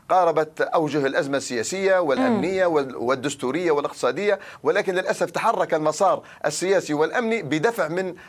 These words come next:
Speaker 1: السيدة ستيفاني والو-، وسفير الولايات المتحدة آنذاك السيد نورلاند، ريتشارد نورلاند، وتحرك المسار السياسي وأنتج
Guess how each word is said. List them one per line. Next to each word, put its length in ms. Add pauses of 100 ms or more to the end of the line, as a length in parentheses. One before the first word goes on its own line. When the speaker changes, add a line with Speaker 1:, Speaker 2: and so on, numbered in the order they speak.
Speaker 1:
السيدة 400
ستيفاني 420
والو-، 500
وسفير 400
الولايات 380
المتحدة 560 (180)
آنذاك 420
السيد 360
نورلاند، 720
ريتشارد 340
نورلاند، 300 (260)
وتحرك 520
المسار 340
السياسي 400
وأنتج 520